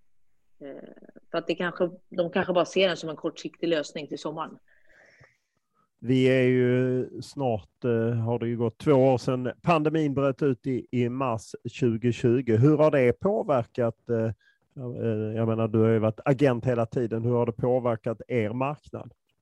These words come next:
Speaker 1: I, i början skulle jag säga att det var nästan positivt, för att då var, det var ett tag där när det var totalt break från fotboll. Eh, det kommer man knappt ihåg nu, men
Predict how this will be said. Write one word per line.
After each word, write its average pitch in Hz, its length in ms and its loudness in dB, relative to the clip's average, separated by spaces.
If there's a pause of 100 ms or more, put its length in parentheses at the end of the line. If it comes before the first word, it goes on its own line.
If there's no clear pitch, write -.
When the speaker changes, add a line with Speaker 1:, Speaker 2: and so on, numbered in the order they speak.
(1900)
Speaker 1:
I, 302 360 0
i 311 60 6
början 339 520 2
skulle 339 200 -6
jag 269 100 -4
säga 254 240 -2
att 226 140 -10
det 240 100 -4
var 208 460 -4
nästan 196 340 -8
positivt, - 720 -8
för 214 160 -8
att 214 280 -8 (580)
då 226 220 -8
var, 226 240 -2
det 208 160 -2
var 269 160 4
ett 254 140 0
tag 180 220 -4
där 170 140 -4
när 170 160 -6
det 165 60 -2
var 160 260 -4
totalt 156 440 -8
break 202 400 2
från 147 120 -14
fotboll. - 400 -16 (640)
Eh, 170 240 -12
det 175 100 -4
kommer 208 160 -4
man 185 120 -4
knappt - 260 -10
ihåg 165 280 -2
nu, 139 100 -10
men 151 300 -8